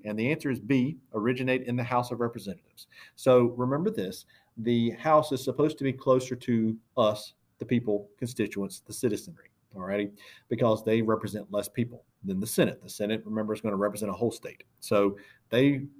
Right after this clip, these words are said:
<clears throat> and when I say they, the founding fathers decided we need to get, uh, all revenue stuff to start on the House because they, they should have a better idea, a better understanding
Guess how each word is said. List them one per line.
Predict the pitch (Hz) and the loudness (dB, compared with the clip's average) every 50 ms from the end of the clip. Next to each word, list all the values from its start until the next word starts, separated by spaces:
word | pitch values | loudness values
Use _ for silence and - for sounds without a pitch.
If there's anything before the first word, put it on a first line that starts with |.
| - _ | -20 _
<clears throat> | _ _ _ _ - | _ _ _ _ 8
and | 233 - 247 226 190 147 131 117 - - - _ | 10 12 12 10 10 8 4 0 -4 -8 -12 _
when | 117 110 107 | -8 -6 -6
I | 107 | -6
say | - 107 104 | -6 -6 0
they, | 113 120 110 110 | 0 2 2 2
the | 98 98 | -2 -2
founding | - 123 117 110 104 101 | -2 -2 -2 -2 0 2
fathers | 127 120 110 104 104 101 | 2 2 4 2 0 -6
decided | - - - 101 95 95 95 87 - _ _ _ _ _ _ _ _ _ _ _ _ _ - - | -8 -6 -4 -4 -2 -2 -4 -8 -10 _ _ _ _ _ _ _ _ _ _ _ _ _ -20 -8
we | 110 120 131 | -4 -2 0
need | 139 131 123 | 0 0 0
to | 113 | 0
get, | 101 117 110 104 - - - - - _ _ _ _ - | 0 0 0 -2 -4 -10 -18 -20 -20 _ _ _ _ -4
uh, | 98 101 101 101 98 98 95 95 - _ | -4 -2 -2 -2 -4 -4 -4 -6 -8 _
all | 104 113 123 123 | 0 2 2 4
revenue | 123 113 104 101 98 95 | 2 2 0 -2 -4 -6
stuff | - - 95 95 92 92 _ _ | -6 -8 -8 -8 -8 -10 _ _
to | - - | -20 -10
start | - - 107 107 107 | -4 -2 -2 0 0
on | 110 | -2
the | 110 101 | -6 -6
House | 98 104 95 95 - | -6 -6 -6 -6 -8
because | - 98 - 101 92 95 - | -14 -14 -10 -10 -10 -10 -6
they, | - 117 135 147 - | -4 -2 -2 -2 -4
they | - - 131 131 | -2 0 -2 -2
should | 131 131 123 113 - _ | -2 -4 -10 -12 -14 _
have | - 117 104 | -8 -8 -6
a | 104 98 | -6 -6
better | 92 110 107 110 104 | -4 -2 -2 -2 -2
idea, | 101 104 101 98 101 98 98 95 - _ _ _ _ _ | -4 -4 -4 -4 -4 -6 -6 -6 -10 _ _ _ _ _
a | 104 | -8
better | 98 98 104 98 101 98 - | -4 -4 -2 -2 -4 -6 -6
understanding | - 95 95 - - - 113 107 104 95 92 90 | -8 -10 -8 -10 -6 -4 -4 -2 -2 -2 -4 -4